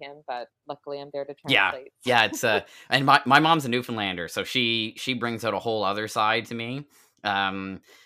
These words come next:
Speaker 2: so that's the thing for me is sometimes when I'm talking, I've got the blend of, like, no-, rural Nova Scotia and, and Newfoundlander.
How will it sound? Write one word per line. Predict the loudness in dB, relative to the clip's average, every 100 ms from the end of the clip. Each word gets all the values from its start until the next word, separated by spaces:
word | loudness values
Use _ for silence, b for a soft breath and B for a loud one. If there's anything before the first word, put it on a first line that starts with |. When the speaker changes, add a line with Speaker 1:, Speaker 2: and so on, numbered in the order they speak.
| b
Speaker 2:
so | -2
that's | 0 -2
the | -4
thing | -4 -4 -2
for | -6
me | -4 -4
is | -4
sometimes | -6 -4 -6
when | -4
I'm | -8 -4
talking, | -2 -2 -4
I've | -6
got | -8
the | -10
blend | -8 -4 -4 -2
of, | -2 -2
like, | -6
no-, | -4 -6 -6
rural | -4 -2 0
Nova | -2 -4
Scotia | -2 -4 -2 -4 -4
and, | -4 -6 -8 -8
and | -8 -6
Newfoundlander. | -8 -6 -6 -6 -6 -10